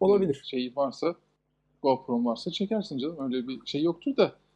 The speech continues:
Speaker 2: E, orada tahminen, e, bir saatlik
Speaker 1: Onu,
Speaker 2: aralar
Speaker 1: onu,
Speaker 2: vardı
Speaker 1: onu
Speaker 2: ya.
Speaker 1: sordum.
Speaker 2: Ha.
Speaker 1: Evet. Onu
Speaker 2: Ya, o
Speaker 1: sordum
Speaker 2: bir
Speaker 1: yani.
Speaker 2: saatlik
Speaker 1: Bir
Speaker 2: aralardan sebep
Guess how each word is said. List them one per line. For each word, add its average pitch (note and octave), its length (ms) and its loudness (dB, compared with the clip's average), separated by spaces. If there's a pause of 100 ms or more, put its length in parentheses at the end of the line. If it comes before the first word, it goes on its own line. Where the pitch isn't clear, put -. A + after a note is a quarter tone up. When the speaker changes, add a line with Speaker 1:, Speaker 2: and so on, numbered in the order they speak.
(140)
Speaker 2:
E, C#3 340 -2
orada D#3+ 360 4
tahminen, E3 440 0
e, C#3 460 -6
bir D3+ 60 -6
saatlik D3+ 400 4
Speaker 1:
Onu, E3+ 80 4
Speaker 2:
aralar D#3 240 10
Speaker 1:
onu, E3 80 4
Speaker 2:
vardı D#3+ 180 4
Speaker 1:
onu G3 80 2
Speaker 2:
ya. A3+ 100 8
Speaker 1:
sordum. A2 200 2 (1300)
Speaker 2:
Ha. D#3 260 -2 (120)
Speaker 1:
Evet. C3+ 240 4 (1400)
Onu C#3 100 4
Speaker 2:
Ya, C#3+ 60 8
o - 40 4
Speaker 1:
sordum G#3 180 8
Speaker 2:
bir G3 60 4
Speaker 1:
yani. C#3+ 60 0
Speaker 2:
saatlik F3+ 300 6
Speaker 1:
Bir G3 60 10
Speaker 2:
aralardan F#3+ 420 8
sebep D#3+ 400 -6